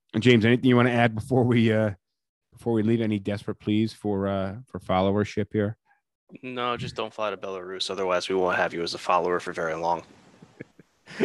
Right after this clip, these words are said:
Speaker 1: And don't be critical of Belarus. Holy shit. Uh, all right.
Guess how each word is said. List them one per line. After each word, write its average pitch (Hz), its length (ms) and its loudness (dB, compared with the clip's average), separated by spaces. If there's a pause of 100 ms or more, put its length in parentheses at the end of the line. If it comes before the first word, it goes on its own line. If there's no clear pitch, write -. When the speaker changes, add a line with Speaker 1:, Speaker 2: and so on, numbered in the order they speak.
(200)
Speaker 1:
And 151 220 -2
don't 165 200 4
be 156 120 2
critical 123 520 0
of 85 100 -8
Belarus. 92 440 -4
Holy 110 320 -6
shit. - 340 -6 (480)
Uh, 131 240 6
all 160 120 6
right. 151 140 6